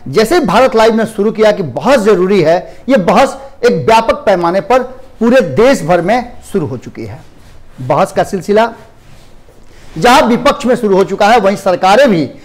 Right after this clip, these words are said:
अब बहस के मूड में आ गई हैं। और जिसका कारण आपको पता चला होगा कि बयालीस तैंतालीस दिनों के बाद बिहार सरकार की नींद खुली है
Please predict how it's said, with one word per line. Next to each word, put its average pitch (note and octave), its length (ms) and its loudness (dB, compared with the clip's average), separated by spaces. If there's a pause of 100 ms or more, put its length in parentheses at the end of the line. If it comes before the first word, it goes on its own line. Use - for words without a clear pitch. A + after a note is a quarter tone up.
(200)
अब C4 80 2
बहस G3 420 2
के A3+ 100 0
मूड G3 220 2
में D#3+ 100 -2
आ C3 100 -2
गई C3 180 -4
हैं। A2+ 280 -14 (360)
और F3+ 100 4
जिसका F#3 300 -2
कारण G3+ 320 2
आपको G#3+ 260 2
पता G3 300 -2
चला G#3 240 0
होगा G3+ 260 2 (800)
कि C4 100 2 (720)
बयालीस A3+ 680 4
तैंतालीस B3 420 2
दिनों G#3+ 220 2
के G3 100 0
बाद D#3+ 400 0 (560)
बिहार D#3+ 380 0
सरकार E3 360 -2
की D#3+ 120 -8
नींद E3+ 260 -6
खुली F#3+ 240 -6
है - 320 -6